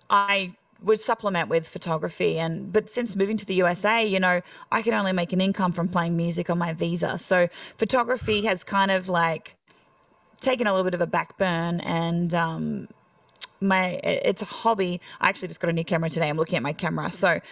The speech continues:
I'm excited to get back into it. It's gonna be really fun. But yes, photography, film, I do all my, I edit my own music videos and my boyfriend shoots them. And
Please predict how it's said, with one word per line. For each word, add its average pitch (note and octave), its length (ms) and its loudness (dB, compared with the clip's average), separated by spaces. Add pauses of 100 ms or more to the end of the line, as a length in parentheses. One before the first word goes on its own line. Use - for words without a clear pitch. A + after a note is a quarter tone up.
(200)
I'm G3+ 160 0
excited F3 440 0
to F3+ 60 -6
get E3+ 160 -4
back - 220 -4
into D#3+ 240 -4
it. - 100 -2
It's - 140 -4
gonna G3 140 0
be E3+ 120 -2
really D#3+ 260 0
fun. E3 360 -2
But E3 340 0
yes, F#3+ 380 2
photography, A3 540 -2
film, G#3 420 0
I G#3 100 4
do G#3 160 2
all G3+ 100 2
my, F3 160 0
I F#3+ 120 2
edit F3+ 300 0
my E3 180 -2
own E3 100 0
music E3 240 -6
videos E3+ 460 2
and E3+ 60 -4
my D#3+ 100 -2
boyfriend D#3+ 440 -2
shoots D#3+ 280 -6
them. D#3 320 -4
And C#3+ 160 -4